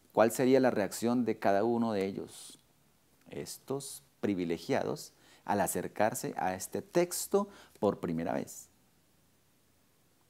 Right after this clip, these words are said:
¿Qué querría decir el texto en ese momento? Recordemos lo que estaban viviendo, todas las luchas y dificultades y tribulación que estaban viviendo.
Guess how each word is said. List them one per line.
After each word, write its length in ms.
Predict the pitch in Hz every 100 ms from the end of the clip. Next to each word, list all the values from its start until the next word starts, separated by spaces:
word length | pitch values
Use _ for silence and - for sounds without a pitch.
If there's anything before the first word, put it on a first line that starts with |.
| _ _ _ _ - _ _ _ _ _ _ _ _ _ -
¿Qué 320 | 160 175 - -
querría 640 | 196 185 175 156 117 127
decir 600 | 135 98 - - - 165
el 140 | 147 127
texto 460 | - 165 - 113
en 80 | 98
ese 200 | 95 117
momento? 600 | 117 110 151 117 73 - - _ _ _ _ _ _ _ _ _ _ _ _ _ _
Recordemos 500 | - 80 85 85 107
lo 160 | 165 165
que 140 | 98
estaban 500 | 85 - 73 76 104
viviendo, 580 | 117 98 143 117 - - - _ _ _ _ _ _ _ - _ _ _ _ _ _ _ _
todas 260 | - 78 101
las 180 | 127 98
luchas 440 | 95 131 131 175
y 60 | 147
dificultades 840 | 107 - - 90 82 104 131 139
y 40 | -
tribulación 920 | 104 87 76 - - 101 110 180 175
que 140 | -
estaban 440 | 80 - 69 71 95
viviendo. 480 | 104 71 78 -